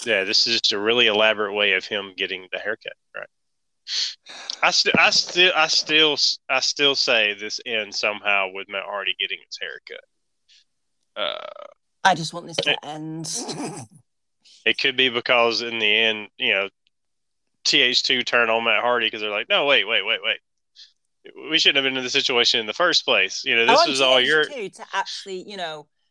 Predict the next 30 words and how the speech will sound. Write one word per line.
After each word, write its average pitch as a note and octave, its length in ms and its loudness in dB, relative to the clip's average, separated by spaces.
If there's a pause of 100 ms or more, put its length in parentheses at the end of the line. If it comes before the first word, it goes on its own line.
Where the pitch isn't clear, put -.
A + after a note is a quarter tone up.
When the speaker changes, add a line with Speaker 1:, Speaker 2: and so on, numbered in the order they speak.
(580)
Speaker 2:
just A3+ 240 -12
want B3+ 240 -8
them D4+ 140 -12
to C#4 100 -16
be C#4+ 100 -10
a C#4+ 60 -8
tag A#3+ 320 -10
team D#3 440 -14 (460)
and F#3+ 120 -6
do F3+ 100 -6
tag G3 260 -12
team G3+ 200 -8
things. D#3 580 -8 (600)
That's F#3 160 2
Speaker 1:
Want G#3+ 100 2
Speaker 2:
all A#3 80 0
I B3+ 40 2
Speaker 1:
them C4+ 80 -2
to B3+ 40 -2
Speaker 2:
want. F#3+ 140 0
Speaker 1:
do F#2 140 -12
just - 240 -14 (120)
Speaker 2:
That's - 200 -16
Speaker 1:
tag G2+ 120 0
team F3+ 220 4
Speaker 2:
all F#3+ 100 2
Speaker 1:
things. G3+ 220 2
Speaker 2:
I A3 80 -4
Speaker 1:
N-, - 40 -8
Speaker 2:
want. D3 280 -10